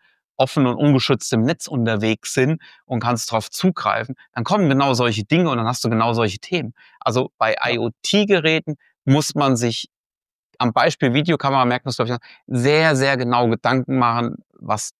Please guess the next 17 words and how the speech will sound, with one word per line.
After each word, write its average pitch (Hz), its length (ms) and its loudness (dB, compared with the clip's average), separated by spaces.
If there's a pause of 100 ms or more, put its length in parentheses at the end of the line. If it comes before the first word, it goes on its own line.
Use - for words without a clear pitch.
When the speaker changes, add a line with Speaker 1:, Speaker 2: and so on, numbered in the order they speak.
(100)
Speaker 1:
tue 220 260 2
ich 190 100 -2
hier, 202 280 -2
was 110 160 -4
mache 131 200 -6
ich 170 100 -8
hier, 175 200 -2
was 110 160 -4
will 131 180 2
ich 196 120 -2
hier 208 240 0 (360)
und 120 200 -2
mehr 131 240 0
macht 131 320 -8
grad 110 200 -6
was. 117 340 -6 (1120)
Speaker 2:
Ja. 123 180 0